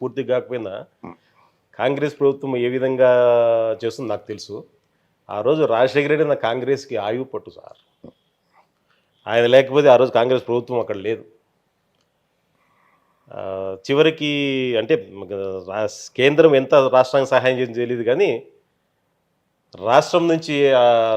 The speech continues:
Speaker 1: రాజశేఖర రెడ్డి ద్వారా కేంద్రానికి మాత్రం చాలా సహాయం అందింది సార్.
Speaker 2: ఒక కాంట్రవర్షియల్ క్వశ్చన్ అడుగుతాను మిమ్మల్ని.
Speaker 1: చెప్పండి.
Speaker 2: మీరు పులివెందుల,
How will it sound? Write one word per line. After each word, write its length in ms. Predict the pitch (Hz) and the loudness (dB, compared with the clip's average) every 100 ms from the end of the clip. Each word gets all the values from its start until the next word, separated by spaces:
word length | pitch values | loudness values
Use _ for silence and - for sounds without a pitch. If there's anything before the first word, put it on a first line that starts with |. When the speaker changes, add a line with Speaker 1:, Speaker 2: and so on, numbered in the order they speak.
| 107 | 2
Speaker 1:
రాజశేఖర 280 | 131 131 135 | 0 0 -6
రెడ్డి 160 | 131 | -4
ద్వారా 260 | 120 127 127 | 0 2 2
కేంద్రానికి 420 | - 123 127 123 | 0 -2 2 0
మాత్రం 280 | 120 113 107 | -2 -8 -6
చాలా 120 | 107 | -6
సహాయం 300 | 92 95 95 | -10 -12 -12
అందింది 240 | 90 87 85 | -14 -18 _
సార్. 220 | _ _ _ _ _ _ _ _ _ _ _ _ _ _ 135 | _ _ _ _ _ _ _ _ _ _ _ _ _ _ -6
Speaker 2:
ఒక 160 | 135 | 2
కాంట్రవర్షియల్ 680 | 151 185 196 196 175 139 131 | 4 4 0 -4 -4 -8 -10
క్వశ్చన్ 340 | 117 123 - - | -6 -8 -6 -8
అడుగుతాను 500 | 107 98 - 80 71 | -8 -10 -8 -10 -10
మిమ్మల్ని. 480 | 65 62 62 - - - | -18 -20 -20 -20 -20 -10
Speaker 1:
చెప్పండి. 220 | 113 82 - _ _ _ _ _ 123 | -10 -10 -20 _ _ _ _ _ -8
Speaker 2:
మీరు 140 | 135 | -6
పులివెందుల, 760 | 135 135 139 147 139 123 123 | -6 -6 -4 -2 -4 -4 -6